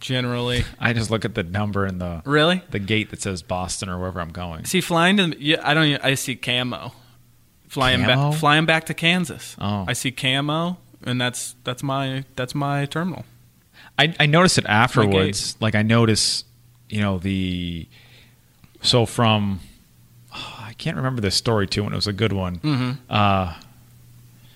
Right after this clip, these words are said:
Speaker 2: but I,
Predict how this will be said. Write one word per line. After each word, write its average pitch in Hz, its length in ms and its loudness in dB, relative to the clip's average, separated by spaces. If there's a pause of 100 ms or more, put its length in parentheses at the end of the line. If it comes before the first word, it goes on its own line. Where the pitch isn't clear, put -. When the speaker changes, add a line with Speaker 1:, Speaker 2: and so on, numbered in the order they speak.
(600)
Speaker 2:
but 104 360 2 (1400)
I, 117 400 2